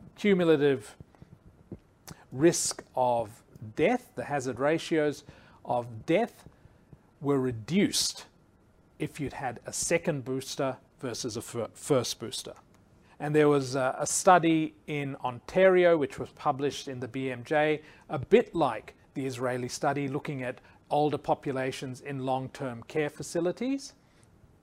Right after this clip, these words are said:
But they found, comparing it to four doses versus three doses, the marginal effectiveness was there in terms of the fourth dose providing a benefit over a third dose when it came to infection, seve-, symptomatic infection,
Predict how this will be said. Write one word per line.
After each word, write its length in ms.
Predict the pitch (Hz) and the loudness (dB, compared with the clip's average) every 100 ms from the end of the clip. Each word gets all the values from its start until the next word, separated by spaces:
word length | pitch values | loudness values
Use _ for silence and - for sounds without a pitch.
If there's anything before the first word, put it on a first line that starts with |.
| - | -2
But 160 | 165 | 4
they 100 | 170 | 4
found, 640 | 151 - 202 196 180 247 - - | 4 6 8 8 6 2 -4 -12
comparing 680 | - 180 151 - 175 170 165 | -4 -4 -4 2 4 4 2
it 260 | 156 - - | -2 -6 -6
to 480 | - 160 151 139 131 _ _ _ _ _ _ _ | 4 6 6 2 -2 _ _ _ _ _ _ _
four 340 | - 190 185 | 2 10 10
doses 440 | 170 160 151 156 123 | 10 4 2 -2 -2
versus 400 | 143 135 127 - | -2 -2 -4 -4
three 260 | 170 170 | 2 2
doses, 580 | 170 175 175 269 277 - - - - | 4 4 4 0 -2 -6 -18 -20 -10
the 100 | 151 | -4
marginal 680 | 147 165 165 143 160 156 151 | 2 2 2 0 -2 -2 -2
effectiveness 960 | - - 160 - 151 123 139 131 - - - _ _ _ _ - | -6 -2 -4 -2 -4 -4 -4 -4 -8 -12 -20 _ _ _ _ -6
was 460 | 147 151 175 151 147 | 6 10 10 6 2
there 360 | 185 240 302 277 _ - | 4 4 0 -8 _ -10
in 180 | 147 139 | -8 -6
terms 320 | - 151 135 | -4 -4 -4
of 80 | 123 | -6
the 60 | |
fourth 380 | 127 - 147 135 | -6 0 0 0
dose 200 | 151 139 | -2 -2
providing 500 | 135 131 127 131 131 | -4 -4 -2 -2 -4
a 40 | 117 | -8
benefit 440 | 127 135 - 131 | -6 -6 -6 -6
over 240 | 131 120 120 | -6 -8 -10
a 40 | |
third 380 | - - 147 131 | -8 -2 0 0
dose 240 | 147 139 | 0 -2
when 100 | - | -4
it 80 | 117 | -12
came 160 | - 110 | -12 -12
to 120 | 113 | -14
infection, 540 | 101 196 147 - 151 | -8 -6 -6 -6 -8
seve-, 380 | 131 - 110 143 | -6 -8 -8 -10
symptomatic 640 | - 156 127 135 131 131 135 | -6 -6 -6 -6 -4 -4 -8
infection, 560 | 123 143 - - 131 | -8 -10 -8 -10 -12